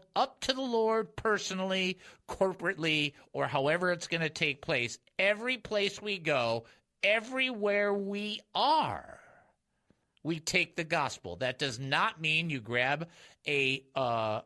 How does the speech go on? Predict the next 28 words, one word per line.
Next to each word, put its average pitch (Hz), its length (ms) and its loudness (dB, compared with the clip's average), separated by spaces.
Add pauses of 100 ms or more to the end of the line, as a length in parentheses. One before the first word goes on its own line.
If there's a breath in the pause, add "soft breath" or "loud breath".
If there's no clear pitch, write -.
(100)
a, 110 300 -6 (180)
a, 107 280 -8 (720)
you 139 120 -4
know, 107 80 -4
microphone. 170 800 -2 (260 loud breath)
It - 120 -10
does 120 200 -6
not 160 300 0
mean 160 260 -2
you 139 120 -4
grab 139 340 -2
some 139 240 -6
kind 147 260 -2
of, 123 260 -4
uh, 117 220 0
horn, 185 460 0
bullhorn, 180 540 2 (260 loud breath)
and 113 160 -8
scream 180 760 2
at 175 140 0
people 160 440 -2
with - 200 -4
the 123 80 -4
gospel. 143 640 -2 (240 loud breath)
You 113 180 -8
just 175 400 0
make 180 280 -2
sure 123 580 0